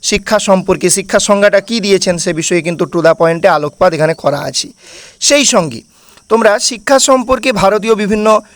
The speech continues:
কমিশনের সুপারিশ পেয়ে যাচ্ছ। তারপর এ-, এখানে দেখো জেনে রাখো পাঠ পাচ্ছ, যেখানে প্রচুর গুরুত্বপূর্ণ তথ্য কিন্তু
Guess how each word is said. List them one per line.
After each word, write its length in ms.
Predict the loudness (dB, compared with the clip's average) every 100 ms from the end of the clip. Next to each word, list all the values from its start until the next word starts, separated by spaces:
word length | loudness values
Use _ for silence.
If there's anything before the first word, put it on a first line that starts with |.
| _
কমিশনের 460 | -2 0 0 2 2
সুপারিশ 440 | 0 0 0 0
পেয়ে 160 | 0 2
যাচ্ছ। 300 | 2 0 -4 -8 -12 _ _
তারপর 240 | -2 0 2
এ-, 80 | 0
এখানে 280 | -4 -2 2
দেখো 280 | 2 2 -2
জেনে 280 | 0 0 2
রাখো 240 | 2 0
পাঠ 240 | -2 -2 0
পাচ্ছ, 300 | -2 0 -4
যেখানে 260 | 0 0
প্রচুর 440 | -2 -6 -6 -6 -4
গুরুত্বপূর্ণ 560 | -4 -2 -4 -2 -4
তথ্য 300 | 0 -2 -2
কিন্তু 300 | -8 -2 -2